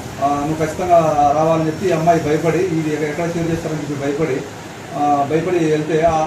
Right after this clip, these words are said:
అతని ఇంటికి పిలుచుకొని ఆ అమ్మాయిని అతను కూడా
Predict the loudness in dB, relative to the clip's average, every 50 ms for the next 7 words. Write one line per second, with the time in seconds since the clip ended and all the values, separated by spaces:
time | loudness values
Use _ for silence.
0 | -2 -4 -4 -2 -2 -2 -2 -2 -2 -2 -2 -2 -2 -2 -4 -4 -4 -2 -2 0
1 | 0 -2 -4 -6 -8 -12 -14 -14 -16 -14 -10 -6 -4 -4 -2 -2 -2 -2 -2 0
2 | 2 2 2 2 2 0 -2 -4 -6 -8 -10 -10 -8 -4 -2 -2 0 2 4 4
3 | 4 2 0